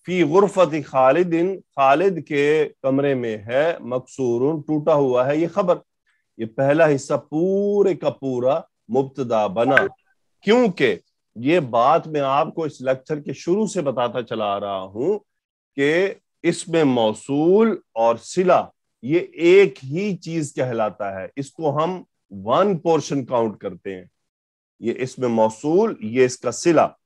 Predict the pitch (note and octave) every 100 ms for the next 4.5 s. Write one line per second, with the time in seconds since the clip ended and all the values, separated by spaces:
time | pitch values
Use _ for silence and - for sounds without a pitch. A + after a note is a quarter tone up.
0 | - G#2 A2 B2+ C3+ - D3+ D3+ C#3 C3+
1 | C3 D3 A#3 - _ _ - F3+ D3 D3+
2 | F3 A#2 A2 G#2+ A#2+ A2 G#2+ C#3 F#2+ -
3 | _ _ _ _ _ _ _ - C3 F3
4 | E3 - A#2+ F2+ -